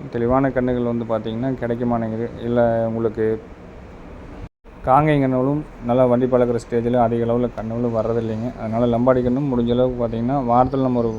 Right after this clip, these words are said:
பத்து கண்ணாவது கொண்டு வரலாம்னு முயற்சி பண்றோம். ஆனா வந்து ரெண்டு அல்லது மூணு தான் கிடைக்குதுங்க. அதனால இந்த கண்ணும் நம்ம போன இடத்துல ரொம்ப, ரொம்ப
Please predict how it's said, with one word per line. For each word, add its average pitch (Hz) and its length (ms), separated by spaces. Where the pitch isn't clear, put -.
பத்து 110 200
கண்ணாவது 127 340
கொண்டு 123 220
வரலாம்னு 127 280
முயற்சி 120 240
பண்றோம். 117 220
ஆனா 113 140
வந்து 120 200
ரெண்டு 120 260
அல்லது 120 220
மூணு 110 220
தான் 117 160
கிடைக்குதுங்க. 110 440
அதனால 110 320
இந்த 131 200
கண்ணும் 135 300
நம்ம 123 260
போன 123 240
இடத்துல 127 280
ரொம்ப, 131 200
ரொம்ப 151 320